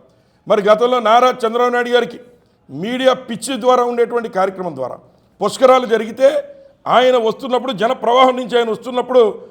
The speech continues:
ఒక బిల్డప్ ఇచ్చి దాన్ని అప్పుడు కూడా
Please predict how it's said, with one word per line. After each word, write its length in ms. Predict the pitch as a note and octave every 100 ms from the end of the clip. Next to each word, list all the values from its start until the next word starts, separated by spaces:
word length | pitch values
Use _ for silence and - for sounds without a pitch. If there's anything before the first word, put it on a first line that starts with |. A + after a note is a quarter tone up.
| - -
ఒక 100 | G3+ F#3 B2+
బిల్డప్ 340 | G3 C4 C4 A3
ఇచ్చి 200 | - D#4 - _ _ _
దాన్ని 440 | B2 F3+ C#4+ C#4 A3+ F3+ - _ -
అప్పుడు 180 | E3+ B3+
కూడా 140 | B3+